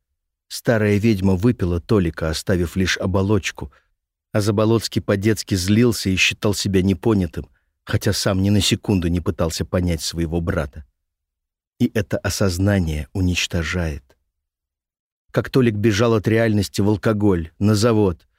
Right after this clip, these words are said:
в злость на геополитические процессы,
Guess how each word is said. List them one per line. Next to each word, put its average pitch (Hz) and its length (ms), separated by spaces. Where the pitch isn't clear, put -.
в 110 120
злость 123 500
на 117 140
геополитические 120 800
процессы, - 680